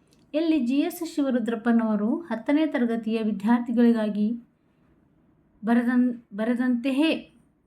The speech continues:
ಈ ಒಂದು ಸಂಕಲ್ಪ ಗೀತೆ ಅನ್ನೋ ಒಂದು ಕವಿತೆ ತುಂಬ ಲಾಭದಾಯಕ, ಉಪಕಾರಿ ಹಾಗೂ ಮಕ್ಕಳಿಗೆ ತುಂಬ ಪ್ರೋತ್ಸಾಹ ಕೊಡುವಂತಹ ಕವನವಾಗಿದೆ. ಇದರ ಒಳ ಅರ್ಥ ತುಂಬ ಸುಂದರವಾಗಿದೆ. ಈಗ ನಾವು ಒಂದೊಂದು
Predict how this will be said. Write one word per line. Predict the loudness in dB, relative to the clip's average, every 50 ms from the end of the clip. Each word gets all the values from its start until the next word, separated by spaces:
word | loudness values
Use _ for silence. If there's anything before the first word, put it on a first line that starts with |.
| _ _ _ -6
ಈ | -4 -2
ಒಂದು | 0 2 2 2 2 2 0 -2 -4
ಸಂಕಲ್ಪ | -6 -2 0 0 0 0 0 -2 -2 0 0
ಗೀತೆ | 2 2 0 0 0 0 0
ಅನ್ನೋ | 2 2 2 2 2 4
ಒಂದು | 2 2 2 0
ಕವಿತೆ | -4 -6 -6 -4 -4 -4 -4 -4 -4 -4 -2 -4 -6 -8 -12 _ _ -4
ತುಂಬ | 0 2 4 4 4 2 0
ಲಾಭದಾಯಕ, | 0 0 0 0 0 0 -2 0 0 0 -2 -2 -4 -4 -6
ಉಪಕಾರಿ | -6 -6 -8 -10 -12 -10 -8 -6 -4 -2 0 0 0 0 0
ಹಾಗೂ | 0 0 -2 -4 -4 -6 -6 -8 -8 -12 _ _ _ _ _ _ -12
ಮಕ್ಕಳಿಗೆ | -12 -8 -4 -2 -2 0 0 0 -2 -2
ತುಂಬ | 0 0 2 2 2 0 -2 -6 -10 -18 _ _ _ _ _ _ _ _
ಪ್ರೋತ್ಸಾಹ | -10 -8 -8 -6 -6 -4 0 0 0 0
ಕೊಡುವಂತಹ | 0 0 0 0 2 2 2 0 0 -2 -4 -4 -2 -2 -2 -2 -4 -12 -20 _ _
ಕವನವಾಗಿದೆ. | -10 -8 -6 -4 -4 -4 -4 -4 -6 -6 -8 -10 -10 -10 -10 -12 -12 -14 _ _ _ _ _ _ _ _ _ _ _ -20 -20 _ _ -4
ಇದರ | -2 0 0 0 0
ಒಳ | 0 0 0 0 -2 -2
ಅರ್ಥ | -2 -2 -2 -2 -2 -4 -4 -4 -6 -8 -14 _ _ -8
ತುಂಬ | -4 -2 -2 -2 -2 -2 -2
ಸುಂದರವಾಗಿದೆ. | 0 0 2 2 2 0 -2 -4 -6 -8 -8 -8 -8 -10 -10 -10 -14 _ _ -20 _ _ _ _ _ -10
ಈಗ | -6 -4 0 0
ನಾವು | 0 0 0 0 0 0
ಒಂದೊಂದು | 2 4 4 4 4 4 2 0 -2 -4 -8 -14 _